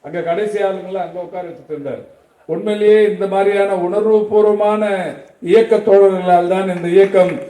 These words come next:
இன்னமும் நூறு ஆண்டு காலம் வாழும் என்பதற்கு திரு குமார் ஒரு பெரிய அளவிலான உதாரணம். அதனால தான் தலைமையே என்ன சொல்லுதுன்னா, இன்னைக்கு சிறப்பு விருந்தினரா தயாநிதி மாறன் சார் வந்திருக்காருன்னா,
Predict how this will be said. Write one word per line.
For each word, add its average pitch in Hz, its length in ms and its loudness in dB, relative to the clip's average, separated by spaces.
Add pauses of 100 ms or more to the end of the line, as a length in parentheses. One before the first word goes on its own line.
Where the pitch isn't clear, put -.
(120)
இன்னமும் 220 460 2
நூறு 196 240 2
ஆண்டு 190 240 0
காலம் 196 320 0
வாழும் 185 380 2
என்பதற்கு 185 800 -2 (380)
திரு 175 460 2
குமார் 202 340 0
ஒரு 175 200 0
பெரிய 185 360 2
அளவிலான 165 500 0
உதாரணம். 147 520 -4 (360)
அதனால 202 500 -2
தான் 170 200 -4
தலைமையே 208 280 -2
என்ன 196 180 -4
சொல்லுதுன்னா, 170 500 -4 (580)
இன்னைக்கு 156 160 -10
சிறப்பு 226 360 2
விருந்தினரா 208 540 2
தயாநிதி 196 440 -2
மாறன் 180 320 -4
சார் 165 220 -2
வந்திருக்காருன்னா, 165 680 -8